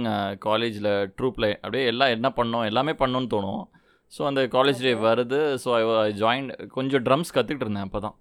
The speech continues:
Speaker 1: இந்த மாஸ்டர்ட்டேருந்து. Just I was learning, but வந்து ஆள் இல்லாத டீ கடை மாதிரி யாருமே இல்ல ட்ரம்மர்னா. So வந்து, "ஏதோ தெரியுமா உனக்கு, வா, வா, வான்னு" கூட்டு போயிட்டாங்க. So வந்து நீங்க சொன்ன மாதிரி அந்த ட்ரெயின் ஆகாம ஒரு பையன் இருந்தான் அதுல. அவன் செம டேலண்டட். அந்த டேபிள்லலாம் வாசிப்பாங்கல்ல.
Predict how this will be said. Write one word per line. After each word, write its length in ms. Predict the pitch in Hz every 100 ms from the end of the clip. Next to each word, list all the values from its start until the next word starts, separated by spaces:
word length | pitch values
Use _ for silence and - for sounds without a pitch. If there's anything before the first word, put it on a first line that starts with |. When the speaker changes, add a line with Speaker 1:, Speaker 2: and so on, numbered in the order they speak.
| _
Speaker 1:
இந்த 220 | 104 101
மாஸ்டர்ட்டேருந்து. 640 | 101 - 107 98 101 101 139 -
Just 140 | 123
I 80 | 143
was 180 | 131 107
learning, 360 | 120 151 180 151
but 140 | 127
வந்து 520 | 120 127 156 117 98 _ _ _ _
ஆள் 260 | 104 120
இல்லாத 300 | 139 139 143
டீ 180 | 135 135
கடை 180 | 131 117
மாதிரி 220 | 113 131
யாருமே 340 | 110 117 131 135
இல்ல 200 | 127 120
ட்ரம்மர்னா. 600 | 110 113 117 110 113 110
So 180 | - 110
வந்து, 380 | 117 123 101
"ஏதோ 180 | 92 147
தெரியுமா 400 | 165 143 170 165
உனக்கு, 220 | 127 107
வா, 120 | 120 170
வா, 160 | 160
வான்னு" 240 | 147 143 151
கூட்டு 200 | 139 120
போயிட்டாங்க. 360 | 110 107 101 - _ _ _ _
So 260 | - 160
வந்து 320 | 156 151 165 226 175 151 135 127 123 123 -
நீங்க 220 | 131 156 160
சொன்ன 200 | 156 151
மாதிரி 220 | 160 196
அந்த 180 | 143 120
ட்ரெயின் 360 | - 180 214
ஆகாம 520 | 165 156 175 180 180
ஒரு 140 | 196 151
பையன் 260 | 139 143
இருந்தான் 260 | 131 120 104
அதுல. 220 | 98 -
அவன் 340 | - 113 139 156
செம 540 | - - 135 185 233
டேலண்டட். 460 | 220 156 123 107 110
அந்த 380 | 107 107 101 -
டேபிள்லலாம் 520 | 156 160 143 143 120
வாசிப்பாங்கல்ல. 640 | 117 110 101 98 107 151